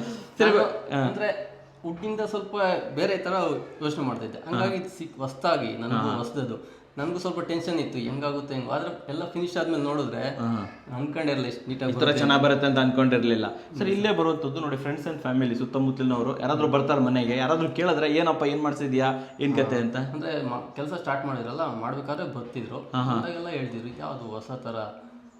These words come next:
Speaker 2: ಅಲ್ಯೂಮಿನಿಯಂದು,
Speaker 1: ಹಾ.
Speaker 2: ಯಾರು ಮಾಡ್ಸಿಲ್ಲ, ಇದೇನ್ ಬಾಳಿಕೆ ಬರುತ್ತೋ, ಹೆಂಗೋ ಸ್ಟ್ರೆಂತ್ ಇರುತ್ತೋ, ಹೆಂಗೋ", ತುಂಬಾ ಕ್ವಶನ್ಸ್ ಕೇಳೋರು.
Speaker 1: ಓಕೆ.
Speaker 2: ಇನ್ನು ಯಾವ ನಮ್ ಕೈಮೇಲೆ ಇಷ್ಟೊಂದು ಖರ್ಚು ಮಾಡಿ
Speaker 1: <laughs>
Speaker 2: ಮಾಡ್ಸಿದ್ರೆ,
Speaker 1: ಓಕೆ, ಓಕೆ.
Speaker 2: ಇಲ್ಲಿ ಯಾರಾದ್ರೂ ಮಾಡ್ಸಿರೋದು ನೋಡಿದ್ಯಾ?
Speaker 1: ಹಾ, ಹಾ.
Speaker 2: ಇಲ್ಲ,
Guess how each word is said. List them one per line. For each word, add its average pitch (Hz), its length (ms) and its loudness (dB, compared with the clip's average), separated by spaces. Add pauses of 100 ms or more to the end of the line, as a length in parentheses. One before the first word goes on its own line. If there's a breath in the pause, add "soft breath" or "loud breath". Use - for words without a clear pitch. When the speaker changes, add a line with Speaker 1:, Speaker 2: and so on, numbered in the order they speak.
(160)
Speaker 2:
ಅಲ್ಯೂಮಿನಿಯಂದು, 117 580 -4
Speaker 1:
ಹಾ. 123 80 0
Speaker 2:
ಯಾರು 123 240 -2
ಮಾಡ್ಸಿಲ್ಲ, 110 440 -6
ಇದೇನ್ 110 440 -8
ಬಾಳಿಕೆ 127 240 -4
ಬರುತ್ತೋ, 113 580 -6
ಹೆಂಗೋ 107 200 -10
ಸ್ಟ್ರೆಂತ್ 117 360 -8
ಇರುತ್ತೋ, 110 260 -8
ಹೆಂಗೋ", 107 200 -12
ತುಂಬಾ 156 340 -10
ಕ್ವಶನ್ಸ್ 135 400 -12
ಕೇಳೋರು. 123 460 -4
Speaker 1:
ಓಕೆ. 117 440 -2
Speaker 2:
ಇನ್ನು 151 160 -2
ಯಾವ 127 220 -2
ನಮ್ 139 160 -2
ಕೈಮೇಲೆ 123 260 -8
ಇಷ್ಟೊಂದು 135 320 -6
ಖರ್ಚು 123 240 -8
ಮಾಡಿ 143 120 -4
Speaker 1:
<laughs> 170 220 6
Speaker 2:
ಮಾಡ್ಸಿದ್ರೆ, 139 400 4
Speaker 1:
ಓಕೆ, 135 80 6
ಓಕೆ. 120 480 -4
Speaker 2:
ಇಲ್ಲಿ 135 160 -6
ಯಾರಾದ್ರೂ 143 300 -2
ಮಾಡ್ಸಿರೋದು 123 380 -4
ನೋಡಿದ್ಯಾ? 113 420 -6
Speaker 1:
ಹಾ, 131 240 0
ಹಾ. 117 260 0
Speaker 2:
ಇಲ್ಲ, 107 180 -10